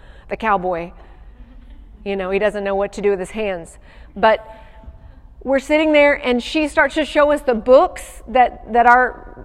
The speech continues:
donation had helped for her children to go to school, and she had a little pair of shoes. And all the kids are smiling, and they're so happy we're there, and they're showing us their little toys and things that they have and they've accumulated.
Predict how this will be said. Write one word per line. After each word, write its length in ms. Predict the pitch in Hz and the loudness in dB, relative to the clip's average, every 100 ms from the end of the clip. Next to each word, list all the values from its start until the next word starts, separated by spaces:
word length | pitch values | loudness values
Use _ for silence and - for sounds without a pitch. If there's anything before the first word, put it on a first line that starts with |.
| 233 | -2
donation 520 | 247 254 254 - 277 | 2 2 0 -4 -6
had 100 | 247 | -2
helped 400 | 240 254 - - | -2 -2 -4 -8
for 120 | - 220 | -4 -2
her 160 | 233 | -4
children 460 | - 247 240 247 247 | 0 0 0 -2 -4
to 60 | |
go 140 | 220 175 | -6 -8
to 80 | 180 | -8
school, 640 | - 330 320 311 311 294 | -6 0 2 4 4 2
and 220 | 208 180 | -2 -6
she 100 | - | -4
had 100 | 202 | -4
a 40 | 196 | 0
little 200 | 240 285 | 0 2
pair 220 | 302 294 | 0 0
of 80 | 285 | 0
shoes. 460 | 285 277 269 - - - - - - - | -4 -4 -6 -10 -20 -20 -20 -20 -16 -6
And 120 | 226 | 4
all 240 | 254 294 | 8 8
the 80 | 294 | 6
kids 360 | - 311 311 269 | 2 0 0 -2
are 80 | |
smiling, 680 | 247 - 269 277 277 285 285 | -8 -2 2 2 2 0 0
and 80 | 240 | -2
they're 80 | 214 | -4
so 280 | - 285 | 0 0
happy 320 | 269 285 285 285 | 0 -6 -6 -4
we're 180 | 269 | -4
there, 180 | 262 269 | 0 0
and 60 | 262 | -2
they're 80 | 214 | -4
showing 320 | - 277 277 | 0 2 2
us 80 | 277 | 0
their 120 | 285 | 0
little 260 | 269 277 - | 2 0 -4
toys 440 | - 285 269 254 | -2 2 2 0
and 120 | 254 | -4
things 200 | 262 262 | -4 -4
that 120 | 247 | -6
they 140 | 240 247 | -6 -4
have 280 | 247 233 233 | 0 0 0
and 100 | 220 | -4
they've 120 | 208 | -6
accumulated. 720 | 208 247 233 226 233 233 | -8 -8 -6 -4 -2 -2